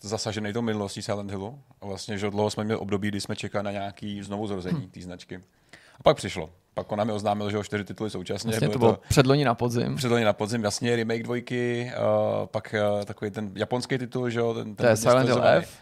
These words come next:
Speaker 1: F, jasně.
Speaker 2: I když on teda vzniká na Tchajvanu, ale v nějaký japonsko-tchajvanský koprodukci.
Speaker 1: Pak ještě jeden z těch, eh, já
Speaker 2: Townfall možná myslíš?
Speaker 1: Ano, Townfall. Ten jsem zatím
Speaker 2: Ten
Speaker 1: jako
Speaker 2: ještě není venku.
Speaker 1: Ten ještě není venku, ale
Speaker 2: Ten
Speaker 1: líbí se
Speaker 2: vypadá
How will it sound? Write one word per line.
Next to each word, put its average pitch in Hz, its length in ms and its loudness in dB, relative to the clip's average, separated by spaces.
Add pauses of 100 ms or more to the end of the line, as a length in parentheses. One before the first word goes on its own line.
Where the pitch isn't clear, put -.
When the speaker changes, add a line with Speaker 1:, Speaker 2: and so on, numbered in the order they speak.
Speaker 1:
F, 107 380 2
jasně. 120 480 -2
Speaker 2:
I 135 40 -2
když 120 140 0
on 117 140 4
teda 120 160 4
vzniká 120 360 4
na 101 100 0
Tchajvanu, 131 640 4
ale 123 180 4
v 110 60 -10
nějaký 113 300 -6
japonsko-tchajvanský 123 1160 -4
koprodukci. 120 1000 0
Speaker 1:
Pak 131 160 6
ještě 127 220 0
jeden 139 180 0
z - 80 -2
těch, - 280 -2
eh, 131 60 4 (760)
já 98 60 0
Speaker 2:
Townfall 139 500 6
možná 156 340 -2
myslíš? 160 640 -4
Speaker 1:
Ano, 113 260 6
Townfall. 95 340 -2
Ten 123 120 -4
jsem 165 140 -2
zatím 151 180 0
Speaker 2:
Ten 156 80 6
Speaker 1:
jako 139 180 4
Speaker 2:
ještě 139 80 4
není 165 200 0
venku. 123 320 -2
Speaker 1:
Ten 127 100 4
ještě 147 160 2
není 151 120 4
venku, 139 200 4
ale 143 100 10
Speaker 2:
Ten 135 80 2
Speaker 1:
líbí 135 120 0
se - 80 4
Speaker 2:
vypadá 143 80 10